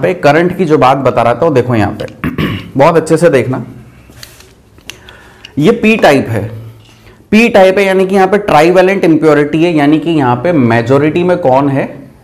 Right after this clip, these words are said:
Holes हैं, ठीक है ना। ये majority में कौन है, यहाँ पे Holes हैं। और N type के अंदर majority में कौन है,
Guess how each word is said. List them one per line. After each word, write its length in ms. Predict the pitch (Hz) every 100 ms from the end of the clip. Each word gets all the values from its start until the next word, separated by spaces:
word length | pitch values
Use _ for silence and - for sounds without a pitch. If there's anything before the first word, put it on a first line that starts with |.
| - 117
Holes 400 | 113 113 110 110
हैं, 120 | 107 - - - _ -
ठीक 160 | 117
है 60 | -
ना। 100 | - - - - -
ये 120 | 127
majority 540 | 139 113 120 127 123 156
में 120 | 160
कौन 240 | 135 139
है, 60 | 151
यहाँ 160 | 139 120
पे 120 | 151 202 113
Holes 380 | 113 139 165 -
हैं। 220 | 117 - - - - -
और 160 | 165 175 -
N 220 | 139 170 196
type 320 | 190 185 -
के 60 | 170
अंदर 500 | 143 139 123 - -
majority 760 | 113 117 120 117 139 156 170 190
में 140 | 196
कौन 280 | 175 139 123
है, 100 | -